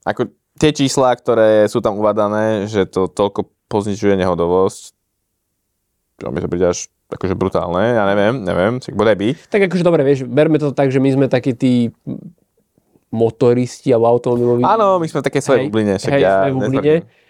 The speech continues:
Speaker 2: ale veľa ľudí, e, môj ocino, hej, m-, možno, ja neviem, teraz
Speaker 1: Fabuluješ?
Speaker 2: fabulujem, áno.
Speaker 1: <laughs>
Speaker 2: Keď ide niečo, je zarozmýšľaný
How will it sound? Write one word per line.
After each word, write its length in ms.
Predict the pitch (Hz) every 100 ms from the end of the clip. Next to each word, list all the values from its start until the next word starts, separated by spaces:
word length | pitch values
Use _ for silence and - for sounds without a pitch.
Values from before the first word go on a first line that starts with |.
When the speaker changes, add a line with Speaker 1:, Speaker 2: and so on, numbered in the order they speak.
| _ _ _
Speaker 2:
ale 320 | - 120 120 123
veľa 260 | 131 147
ľudí, 420 | 139 135 135 147 156 160 143 - _ -
e, 180 | 82 117 110 - -
môj 340 | - 123 127 127
ocino, 320 | 127 147 143 151 147 _ -
hej, 280 | 135 135 -
m-, 320 | - 131 123 -
možno, 640 | 131 131 131 135 143 156
ja 100 | 135
neviem, 320 | 123 123 127 147
teraz 460 | 139 127 - - _ - 170 - _ _ _
Speaker 1:
Fabuluješ? 460 | - 113 110 117
Speaker 2:
fabulujem, 500 | 139 131 135 139 151
áno. 240 | 147 131 151 - 494 - 523 _
Speaker 1:
<laughs> 500 | 494 - _ _ _
Speaker 2:
Keď 120 | 139 - - - _ -
ide 260 | 151 143 147
niečo, 500 | 143 143 143 160 151
je 120 | 135
zarozmýšľaný 840 | 135 139 135 143 139 156 151 160